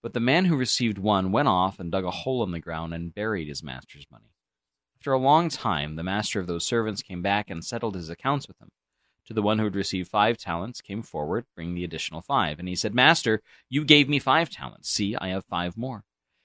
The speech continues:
His master said, "Well done, my good and faithful servant. Since you were faithful in small matters, I will give you great responsibilities. Come, share your master's joy." Then the one who had received two talents also came forward and said, "Master, you gave me two talents.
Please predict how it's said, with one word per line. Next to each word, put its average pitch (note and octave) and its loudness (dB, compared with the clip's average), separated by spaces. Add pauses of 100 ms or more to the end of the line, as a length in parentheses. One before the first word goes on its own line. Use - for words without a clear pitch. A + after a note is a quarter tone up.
(140)
His F#2+ -8
master G#2 2
said, G2 2
"Well A2 6
done, G#2+ 6
my F#2 2
good G2+ 2
and F#2+ -2
faithful G2 -4
servant. F2+ -4
Since A#2 -4
you B2 2
were A#2 4
faithful C#3 -2
in A#2 -4
small A#2+ 2
matters, D#2+ -2
I F2 -6
will F2+ -2
give F#2 -8
you F2 -4
great A#2+ -6
responsibilities. E2+ -12 (600)
Come, C#2 -8 (160)
share G#2 -2
your F#2+ 0
master's E2+ -4
joy." - -16 (720)
Then A2 0
the B2+ 4
one A#2+ 6
who A2+ 4
had G#2+ 4
received G2+ 0
two C#3 0
talents E2+ -2
also A#2 8
came E2+ -6
forward F2+ -4
and F#2 -4
said, G#2 -2
"Master, D3 6
you A#2 4
gave D3+ 4
me C#3+ 0
two G#3 -8
talents. D2 -8